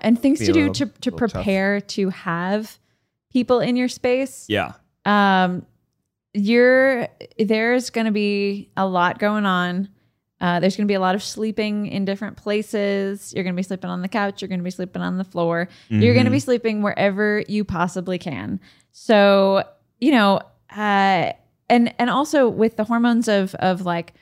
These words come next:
Speaker 1: postpartum, uh, and the stress and, uh, just sort of mom jitters of being a first-time mom, uh,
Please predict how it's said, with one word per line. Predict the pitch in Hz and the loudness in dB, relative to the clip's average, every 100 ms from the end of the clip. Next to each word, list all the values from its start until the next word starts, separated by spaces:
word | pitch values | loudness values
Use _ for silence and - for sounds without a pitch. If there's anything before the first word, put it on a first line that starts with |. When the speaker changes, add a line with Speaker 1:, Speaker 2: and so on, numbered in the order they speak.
| _ _ _ _ _ | _ _ _ _ _
Speaker 1:
postpartum, | 202 202 - 185 180 180 180 190 - _ _ _ - | 2 2 0 2 2 2 0 -4 -8 _ _ _ 0
uh, | 180 175 175 151 - _ | 2 2 2 -2 -6 _
and | 196 196 190 185 180 | 0 2 2 0 -2
the | 180 170 190 | -2 0 -2
stress | - - - 208 196 190 190 - - - - | -2 -12 -8 0 2 4 2 -4 -16 -16 -6
and, | 185 175 180 175 175 165 - - - | -4 -2 -2 -4 -4 -6 -10 -14 -10
uh, | 95 131 127 | -6 -2 -2
just | 170 - 226 | -2 -2 -4
sort | - 220 | 2 2
of | 190 - _ _ _ _ | 0 -4 _ _ _ _
mom | 190 175 190 | 4 4 2
jitters | 190 202 202 202 - | 2 2 2 0 -2
of | - 180 | 0 0
being | 175 185 | 2 2
a | 185 | 0
first-time | 180 - 185 180 | -2 -4 -4 -2
mom, | 165 160 180 233 - - _ | -2 -2 0 0 -2 -10 _
uh, | 185 185 175 117 98 95 | -12 -6 -4 -4 -4 -4